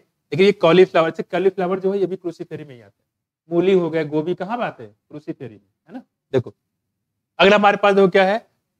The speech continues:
काउपी, अभी पढ़ा था garden pea, पी पन्द्रह सौ बयालीस,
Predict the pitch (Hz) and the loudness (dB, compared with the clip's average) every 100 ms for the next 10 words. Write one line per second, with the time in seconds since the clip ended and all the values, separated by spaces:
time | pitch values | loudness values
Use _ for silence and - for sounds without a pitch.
0 | _ 180 180 196 190 - 135 - _ _ | _ 4 6 6 2 2 0 0 _ _
1 | _ _ _ _ _ _ - 165 185 185 | _ _ _ _ _ _ -6 -2 2 0
2 | 185 202 233 _ _ 135 135 175 170 180 | 0 -4 -8 _ _ -12 0 2 2 0
3 | 175 131 110 _ _ _ _ _ _ _ | -4 -16 -18 _ _ _ _ _ _ _
4 | - 202 220 160 151 165 165 247 - _ | -6 -4 -4 -6 -2 -2 -2 -4 -6 _
5 | _ _ _ _ _ _ _ _ _ _ | _ _ _ _ _ _ _ _ _ _
6 | _ _ _ _ _ _ _ _ _ 160 | _ _ _ _ _ _ _ _ _ -2
7 | 175 214 | 0 0